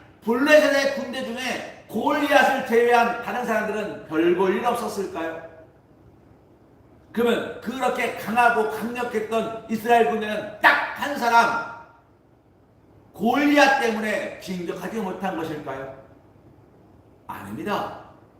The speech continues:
블레셋 군대는 어느 나라보다 강했습니다. 뛰어났습니다. 그런데 그들은 골리앗이 쓰러지자 두려움에 빠졌습니다.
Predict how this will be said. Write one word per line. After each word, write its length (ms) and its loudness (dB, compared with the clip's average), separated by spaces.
블레셋 640 0
군대는 600 -6
어느 240 -2
나라보다 760 -4
강했습니다. 580 -14
뛰어났습니다. 600 -4
그런데 680 -4
그들은 480 -6
골리앗이 880 0
쓰러지자 800 -8
두려움에 580 2
빠졌습니다. 560 -14